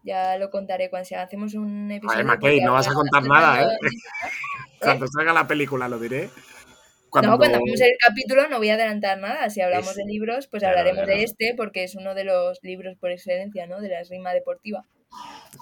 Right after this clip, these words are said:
Speaker 3: Ese, es, es
Speaker 1: Seguramente.
Speaker 3: para generar hype, ¿no? Pero yo, yo me acuerdo,
Speaker 1: Ya.
Speaker 3: ¿eh? del, del, del inicio. O sea, esto lo tengo porque es, está el prefacio que explica la historia de, de él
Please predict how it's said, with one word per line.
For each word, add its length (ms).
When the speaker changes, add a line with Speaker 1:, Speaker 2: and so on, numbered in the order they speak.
Speaker 3:
Ese, 300
es, 60
es 160
Speaker 1:
Seguramente. 340
Speaker 3:
para 140
generar 360
hype, 420
¿no? 160
Pero 180
yo, 120
yo 160
me 60
acuerdo, 300
Speaker 1:
Ya. 80
Speaker 3:
¿eh? 20
del, 240
del, 320
del 180
inicio. 480
O 60
sea, 160
esto 260
lo 80
tengo 440
porque 280
es, 180
está 300
el 100
prefacio 480
que 80
explica 260
la 80
historia 400
de, 380
de 180
él 260